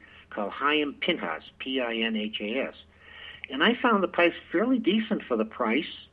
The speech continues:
and I wasn't concerned about the carving. So if you, if you're not interested in, in a carved pipe, or, you know, one that's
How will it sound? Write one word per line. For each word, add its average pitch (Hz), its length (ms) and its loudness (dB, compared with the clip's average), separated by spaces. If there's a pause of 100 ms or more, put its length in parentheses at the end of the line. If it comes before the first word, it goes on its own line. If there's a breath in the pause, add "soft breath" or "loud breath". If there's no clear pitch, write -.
(720 soft breath)
and 151 500 2 (380)
I 156 240 4
wasn't 185 320 2
concerned 170 400 -2
about 135 260 2
the 139 60 -8
carving. - 460 2 (840 soft breath)
So 160 340 4
if - 280 -6
you, 147 260 0
if 139 200 -2
you're 139 120 -2
not 214 220 4
interested 190 580 4
in, 147 180 0
in 123 200 -4
a 107 60 -2
carved 190 640 2
pipe, 104 260 0 (180)
or, 117 240 -4 (120)
you 127 100 -2
know, 104 80 0
one 139 240 0
that's 117 140 -4